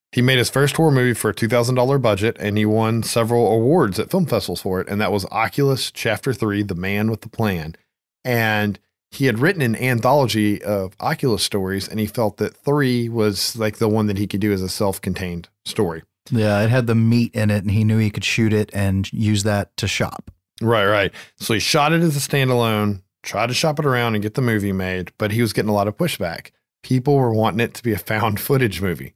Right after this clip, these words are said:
Speaker 2: Yeah, they wanted his movie, but this was the found footage craze.
Speaker 1: Well, first, his first wall that he hit was he wanted to do the anthology thing, and they
Speaker 2: Yeah.
Speaker 1: told him no, but he conceded on that. And then the found footage came in, and he was like, "Fuck no, I'm not doing that."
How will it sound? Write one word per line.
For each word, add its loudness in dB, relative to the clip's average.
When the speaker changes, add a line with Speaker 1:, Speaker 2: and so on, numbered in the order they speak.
Speaker 2:
Yeah, 2
they 4
wanted 2
his 0
movie, 2
but 0
this 0
was 0
the -2
found -2
footage -4
craze. -8
Speaker 1:
Well, 4
first, 4
his 2
first 4
wall 6
that 2
he 0
hit -2
was -2
he 0
wanted 0
to 0
do 0
the -2
anthology 0
thing, -12
and 0
they 4
Speaker 2:
Yeah. 2
Speaker 1:
told 2
him 0
no, -2
but 4
he 4
conceded 2
on 0
that. -4
And 0
then 2
the 2
found 0
footage 2
came 0
in, -2
and -6
he -4
was -2
like, -8
"Fuck -2
no, 0
I'm -6
not -2
doing 0
that." -4